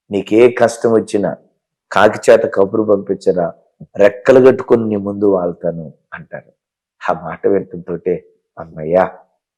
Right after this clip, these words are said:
ఎంత మంచి స్నేహితుడు నాకు దొరికాడో" అని అనుకొని, ఎప్పుడైనా కష్టం వచ్చినప్పుడు, "ఒరే, ఓ పది వేల రూపాయలు కావాలరా" అని ఫోన్ చేసి అడిగామనుకోండి, అప్పుడు ఆ స్నేహితుడు ఏమంటాడో తెలుసా?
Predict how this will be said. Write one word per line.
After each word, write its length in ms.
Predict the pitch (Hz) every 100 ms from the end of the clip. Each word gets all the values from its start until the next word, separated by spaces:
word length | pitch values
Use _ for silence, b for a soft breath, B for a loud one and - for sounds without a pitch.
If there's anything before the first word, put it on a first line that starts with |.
| _
ఎంత 460 | 92 87 87 82 85
మంచి 340 | 80 78 -
స్నేహితుడు 580 | - - 80 85 85 101
నాకు 220 | 104 92
దొరికాడో" 760 | 90 87 85 95 92 104 92 - _ _ _ -
అని 160 | 87
అనుకొని, 580 | 78 87 95 95 - - _ _ _ _ _ _ -
ఎప్పుడైనా 460 | 113 175 175 208
కష్టం 420 | 190 - 107 - 135
వచ్చినప్పుడు, 880 | 120 - 110 98 95 92 85 - _ _ _ _ _
"ఒరే, 420 | 87 95 92 98 - _ _ _ -
ఓ 100 | -
పది 240 | - 87
వేల 220 | 71 80
రూపాయలు 400 | 95 107 - 107
కావాలరా" 680 | 101 90 92 95 92 92 87 - _ _ _ _ -
అని 120 | 95
ఫోన్ 340 | 92 95 107 104
చేసి 260 | 95 -
అడిగామనుకోండి, 1000 | 85 90 101 98 82 - 85 78 73 - _ _ _ _
అప్పుడు 240 | - - 90
ఆ 40 |
స్నేహితుడు 540 | 85 85 92 98 101 98
ఏమంటాడో 440 | 90 90 87 85
తెలుసా? 480 | 80 80 - -